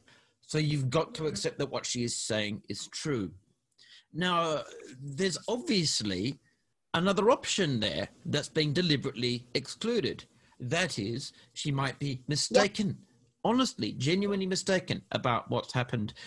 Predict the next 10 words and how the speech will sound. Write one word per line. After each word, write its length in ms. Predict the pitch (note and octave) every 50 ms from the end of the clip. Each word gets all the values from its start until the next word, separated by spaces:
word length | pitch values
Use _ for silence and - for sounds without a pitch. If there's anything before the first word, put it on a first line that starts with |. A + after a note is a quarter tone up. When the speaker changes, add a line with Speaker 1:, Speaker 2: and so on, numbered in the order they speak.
| - - -
Speaker 1:
to 180 | - C3 A#2 A2
her 140 | A#2 A#2+ G2+
child. 260 | - - G2+ G#2 F#2
The 80 | A#2+ D3+
average 280 | E3 F#3 G3+ D#3 - - _ _ _ _ _ -
parent 340 | - D3+ D3+ D#3 D#3 C#3+ -
is 160 | - B2 -
not 240 | D3+ D#3+ G3+ - -
medically 380 | C#3 A#2+ A2 G#2 - - - -
trained, 400 | - - B2+ B2 A#2 A2+ A2+